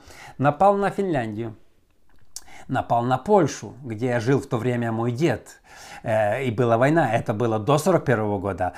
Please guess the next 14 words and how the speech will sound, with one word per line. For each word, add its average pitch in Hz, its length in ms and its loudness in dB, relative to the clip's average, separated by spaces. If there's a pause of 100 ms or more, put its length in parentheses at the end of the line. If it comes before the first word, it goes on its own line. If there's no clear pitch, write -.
(240)
Напал 131 420 8
на 156 160 6
Прибалтику, 127 880 2
Литву, 117 420 0
Латвию, 123 400 2
Эстонию. 135 400 2
Кстати, 180 480 2 (140)
э, 131 320 8
в, 120 540 8 (180)
потом 208 420 6
уже 139 360 6 (220)
Союз 170 400 2
Европы, 175 640 4 (280)
э, 170 60 -2